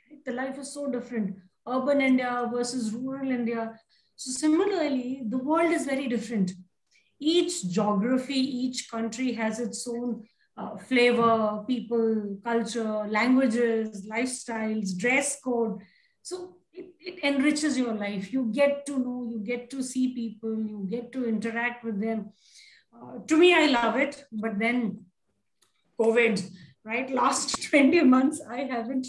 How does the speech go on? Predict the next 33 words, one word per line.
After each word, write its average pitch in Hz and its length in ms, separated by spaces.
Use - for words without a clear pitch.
traveled 240 380
anywhere, 226 580
just 247 180
been 285 260
sitting 262 280
at 262 200
home. 269 340
Uh, 220 320
and 302 220
it's 311 180
also 349 400
good 349 280
to 330 200
see, 330 640
like, 254 240
for 285 120
example, 269 400
when 262 140
I 247 60
went 311 280
to 269 140
Rome, 233 420
I 226 100
loved 277 400
Vatican 285 460
City. 262 480
You 254 80
know, 285 220
the, 233 340
the 220 120
Sistine 285 500
Chapel, 240 800
the 226 320